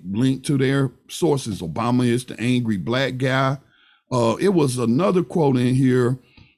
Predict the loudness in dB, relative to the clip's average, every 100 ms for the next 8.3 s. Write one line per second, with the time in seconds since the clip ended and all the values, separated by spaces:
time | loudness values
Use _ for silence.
0 | -2 2 4 2 2 2 2 0 0 0
1 | 0 0 0 0 0 0 -2 -4 0 2
2 | 2 2 2 0 -2 -2 2 2 2 -2
3 | -12 -20 _ _ _ _ _ _ _ _
4 | _ _ -14 -12 -10 -6 -2 -2 -2 -2
5 | -2 0 0 0 -2 -8 -8 -4 -2 2
6 | 4 4 2 0 0 0 0 0 0 0
7 | 2 2 2 2 0 0 2 2 2 0
8 | 0 -2 -4